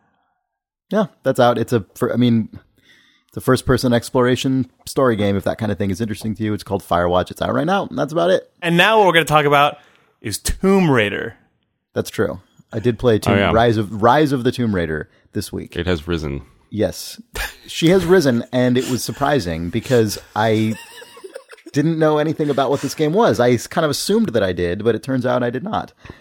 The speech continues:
Speaker 1: Uh, the reason I played Rise of the Tomb Raider specifically is because, um, you know, I'd been playing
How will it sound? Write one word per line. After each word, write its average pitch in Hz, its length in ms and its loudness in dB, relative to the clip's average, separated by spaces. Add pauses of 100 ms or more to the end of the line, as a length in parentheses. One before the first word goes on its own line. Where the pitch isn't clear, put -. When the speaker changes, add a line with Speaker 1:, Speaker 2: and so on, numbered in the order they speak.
(200)
Speaker 1:
Uh, 127 180 4
the 143 180 4
reason 190 360 2
I 190 60 2
played 151 280 2
Rise 123 240 2
of 120 60 -4
the 113 80 -2
Tomb 127 200 -2
Raider 101 200 0
specifically 95 880 -4
is 98 220 -6
because, 107 580 2 (580)
um, 107 420 0 (160)
you 131 160 0
know, 101 260 4
I'd 110 200 0
been 143 200 2
playing 123 580 2